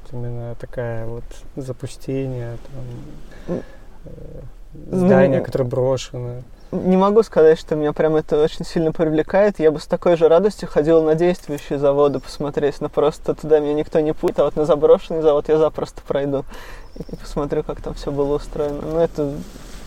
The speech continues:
Speaker 2: просто познание окружающей среды, что-то новое узнаешь для себя, техники производства потом читаешь, о том, почему здесь именно был завод, узнаешь историю места и прочее.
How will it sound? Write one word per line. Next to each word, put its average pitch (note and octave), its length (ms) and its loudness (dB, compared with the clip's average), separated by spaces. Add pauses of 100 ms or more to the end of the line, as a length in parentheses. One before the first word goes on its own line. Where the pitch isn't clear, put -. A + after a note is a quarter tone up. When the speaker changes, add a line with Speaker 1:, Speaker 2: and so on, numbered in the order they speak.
(520)
Speaker 2:
просто - 360 -2
познание D3 460 0
окружающей D3+ 760 2
среды, D3 500 0 (400)
что-то - 360 -6
новое D#3 300 4
узнаешь D3+ 300 -2
для D3 120 -4
себя, C#3 580 -4 (160)
техники D3+ 360 -6
производства C#3 580 0
потом D3+ 280 -6
читаешь, C#3+ 540 -10 (460)
о E3 60 -12
том, C#3+ 260 -8
почему D3 360 -4
здесь C#3 380 0
именно D3+ 200 -4
был C#3+ 280 -2
завод, C#3 320 -2 (140)
узнаешь C#3+ 420 -6
историю C#3+ 380 -6
места C#3 340 -8
и - 0 -
прочее. - 420 -10